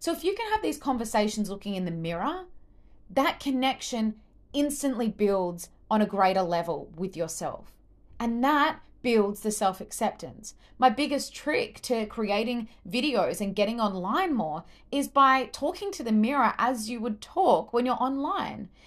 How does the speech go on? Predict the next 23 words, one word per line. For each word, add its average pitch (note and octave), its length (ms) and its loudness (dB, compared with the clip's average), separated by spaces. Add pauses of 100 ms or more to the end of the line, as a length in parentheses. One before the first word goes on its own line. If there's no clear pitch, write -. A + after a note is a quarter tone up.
(120)
So - 140 -8
you C#4 180 -2
build F#4 300 2
that - 160 2
familiarity A#3+ 760 0
with C4 300 -6
yourself A3 520 -4
and G#3+ 140 0
how A#3+ 220 -4
you C4+ 240 -6
look, F3 260 -6
how A#3 220 2
your C#4+ 180 -2
expressions G#3 640 -2
are. - 280 -4 (760)
If C4+ 120 0
you C4 100 0
know B3+ 180 10
me C4+ 180 2
from A#3+ 160 2
Instagram, G#3 640 2
from G3+ 440 0
videos G#3 420 2